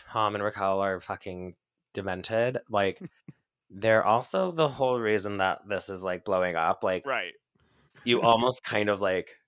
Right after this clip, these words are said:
Speaker 1: have to give, <laughs> I don't wanna say have to give them credit, but, like, you kinda gotta give them credit. And I'm kind of like, I still think they should, like, be on the show because I wanna see, like,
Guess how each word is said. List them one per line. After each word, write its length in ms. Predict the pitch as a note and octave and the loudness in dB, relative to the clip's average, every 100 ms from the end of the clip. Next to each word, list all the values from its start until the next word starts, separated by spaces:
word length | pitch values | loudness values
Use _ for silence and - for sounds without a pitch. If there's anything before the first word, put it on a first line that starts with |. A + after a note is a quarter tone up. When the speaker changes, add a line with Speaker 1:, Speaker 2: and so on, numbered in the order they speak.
| _ | _
Speaker 1:
have 460 | - - G#2+ F#2+ - | -14 -6 -4 -4 -6
to 120 | G#2 | -8
give, 260 | G#2+ - - _ _ - | -8 -10 -20 _ _ -14
<laughs> 460 | - - - - C3 | -12 -12 -14 -2 2
I 60 | |
don't 180 | C3 C3 | 6 6
wanna 140 | C#3+ C#3 | 6 4
say 120 | C#3 | 2
have 160 | A2 - | 2 -2
to 60 | |
give 120 | - F#2+ | -8 -8
them 100 | F#2 | -6
credit, 340 | F#2 F#2 G#2 | -4 -2 2
but, 100 | G#2+ | 2
like, 160 | G#2 G#2 | 0 -2
you 60 | |
kinda 360 | - B2 B2+ C3 | -4 4 6 8
gotta 240 | B2+ A2+ | 6 6
give 140 | A2+ G#2+ | 6 4
them 160 | G#2 | 2
credit. 520 | G2+ A2 F#2+ G#2 C3 - _ _ - - - - - | 4 6 8 8 6 4 _ _ -20 -18 -18 -14 0
And 540 | B2 A#2 A2 G#2 G#2 G#2+ G#2+ | 2 6 6 4 4 4 2
I'm 160 | G#2+ A2+ | 0 -2
kind 300 | A#2 A#2 G#2+ | 4 6 8
of 100 | A2+ | 8
like, 480 | A2+ A2 G#2+ G#2 - - | 12 12 12 10 2 6
I 140 | A#2 | 6
still 440 | A2+ - A2 G2+ G2+ | 8 6 8 8 8
think 280 | A2+ A2 - | 4 2 4
they 300 | G2+ G2 F#2+ | 6 6 4
should, 200 | - G2+ | 2 4
like, 180 | F#2+ - | 2 4
be 140 | G2 | 6
on 160 | F#2 F#2+ | 6 6
the 80 | F#2+ | 4
show 420 | - E2+ F2 F2+ | 6 10 10 8
because 560 | G#2+ G#2 F2+ F2+ F#2 - | 6 2 2 2 0 2
I 120 | G2+ | 4
wanna 400 | G2+ G2 F2+ F2+ | 8 8 6 4
see, 480 | - - - F2+ E2+ | 0 -2 0 0 0
like, 360 | C2+ C#2 D2 | 0 -2 -6